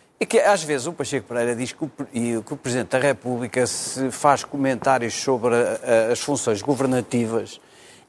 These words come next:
e há vários momentos em que eu tenho alguma dificuldade em contrariá-lo. Eh, lá vou contrariá-lo, não é? Eh, faço, eh, faço esse contraditório, digo que não é assim,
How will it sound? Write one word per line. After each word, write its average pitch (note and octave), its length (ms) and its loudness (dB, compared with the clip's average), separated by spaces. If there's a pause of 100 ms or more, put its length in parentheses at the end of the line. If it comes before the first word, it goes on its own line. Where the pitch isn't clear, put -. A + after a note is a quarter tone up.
(100)
e G3+ 160 4
há G#3 80 6
vários F#3 340 2
momentos E3+ 600 0
em E3 100 0
que - 100 -4
eu E3 80 2
tenho D#3 320 2
alguma D3+ 300 2
dificuldade C#3 720 0
em C3+ 80 -2
contrariá-lo. C#3+ 720 2 (260)
Eh, - 180 2
lá A2+ 220 4
vou E3 240 2
contrariá-lo, C3+ 760 0 (140)
não A2 160 0
é? E3 160 0 (400)
Eh, B2+ 180 2
faço, A2+ 480 2
eh, A2+ 160 2
faço A#2 380 0
esse B2 160 -2
contraditório, F3 920 2
digo C3 200 -4
que C#3 80 -2
não E3+ 180 4
é F3 60 2
assim, A3 400 -4